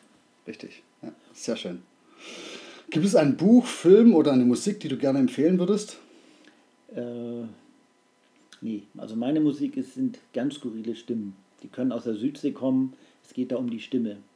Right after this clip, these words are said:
Speaker 1: Das ist so, so eine Art Weltmusik dann? Kann man das so sagen?
Speaker 2: Kommt
Speaker 1: Ja.
Speaker 2: drauf an, was es ist. Es kann ganz langsam
Speaker 1: Mhm.
Speaker 2: sein, kann schnell sein und sowas, aber das, diese skurrile Stimme muss dabei sein.
Speaker 1: Okay.
Speaker 2: Ja, und, äh, das ist das Entscheidende. Muss gefühlvoll sein am besten auch.
Speaker 1: Okay.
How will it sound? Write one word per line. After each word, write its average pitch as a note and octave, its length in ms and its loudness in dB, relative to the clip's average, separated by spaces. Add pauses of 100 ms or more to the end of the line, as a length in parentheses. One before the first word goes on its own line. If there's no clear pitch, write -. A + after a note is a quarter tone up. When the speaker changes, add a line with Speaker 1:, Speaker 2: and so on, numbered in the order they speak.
(100)
Speaker 1:
Das A2+ 100 -12
ist B2+ 320 -8
so, A#2+ 220 -2
so - 140 -10
eine G#2+ 80 -4
Art F#2+ 200 -6
Weltmusik D3 520 -2
dann? F3+ 300 -2 (880)
Kann B2 100 -4
man - 20 0
das B2 100 -4
so C3 60 -6
sagen? E3 300 -4 (300)
Speaker 2:
Kommt C3+ 220 -8
Speaker 1:
Ja. A#2 80 -4
Speaker 2:
drauf - 100 -10
an, C#3 100 -4
was B2 120 -4
es C#3 60 -14
ist. C3 80 -12
Es A2 100 -16
kann C#3+ 180 -2
ganz C#3 180 -2
langsam C#3 380 -2
Speaker 1:
Mhm. B2 60 0
Speaker 2:
sein, C3 240 0
kann C3+ 180 -6
schnell C3 300 -4
sein B2+ 420 -2
und C3 160 -10
sowas, A#2 220 -10
aber A#2 180 -8
das, B2 260 -8
diese B2+ 320 -6
skurrile C3+ 480 -2
Stimme C3+ 280 0
muss A2 180 -4
dabei - 380 -14
sein. F#2 220 -18 (100)
Speaker 1:
Okay. G#2 260 -8 (840)
Speaker 2:
Ja, A#2+ 280 -14 (500)
und, B2+ 380 -8 (380)
äh, A2+ 260 -8 (120)
das C#3 160 -6
ist C#3 80 -8
das C3 120 -6
Entscheidende. A2 500 -12
Muss C3+ 160 -8
gefühlvoll A#2+ 540 -8
sein G#2 160 -16
am G#2 80 -20
besten - 340 -20
auch. - 460 -14
Speaker 1:
Okay. A2 240 -6